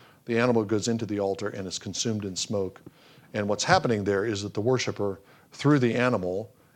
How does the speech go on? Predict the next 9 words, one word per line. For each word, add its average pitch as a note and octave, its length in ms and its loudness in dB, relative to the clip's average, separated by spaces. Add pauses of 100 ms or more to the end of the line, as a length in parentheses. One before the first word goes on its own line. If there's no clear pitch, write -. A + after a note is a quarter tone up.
is A2 220 2
entering A#2 500 2
into, G2+ 680 0 (540)
uh, G2 220 -2 (100)
the G2 400 -2
house A#2 340 0
of F#2+ 120 0
God, G2 480 0 (560)
uh, F#2 300 -4